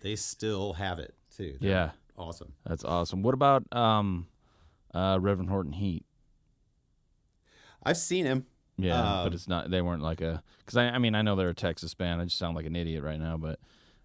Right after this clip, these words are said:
Speaker 2: you know, this is the only two Texas bands I really know.
Speaker 1: I, actually, being totally honest with you, I didn't know that.
Speaker 2: Oh,
Speaker 1: I didn't know
Speaker 2: okay.
Speaker 1: they were from here.
Speaker 2: <laughs> Gotcha. Okay, so, uh, what was after that band Level? I mean, what,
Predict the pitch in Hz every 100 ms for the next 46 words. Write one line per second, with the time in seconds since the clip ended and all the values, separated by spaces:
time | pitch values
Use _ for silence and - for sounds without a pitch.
0 | - 85 87 92 92 87 85 - 82 -
1 | 82 90 - 87 80 78 85 80 82 87
2 | 85 82 - - - - _ _ _ _
3 | _ _ - 127 131 - - 107 110 120
4 | 98 98 90 117 101 92 104 104 90 87
5 | 90 95 87 98 76 73 - 123 110 90
6 | 92 - - 196 - 82 82 78 - _
7 | - - _ _ - - _ _ _ -
8 | 117 98 87 - - - - - 82 -
9 | - - _ 117 147 190 - 147 123 92
10 | - _ _ _ 113 107 104 107 117 123
11 | 110 107 113 110 98 87 92 90 85 85
12 | 90 73 - _ _ - _ _ _ _
13 | _ _ - 104 104 113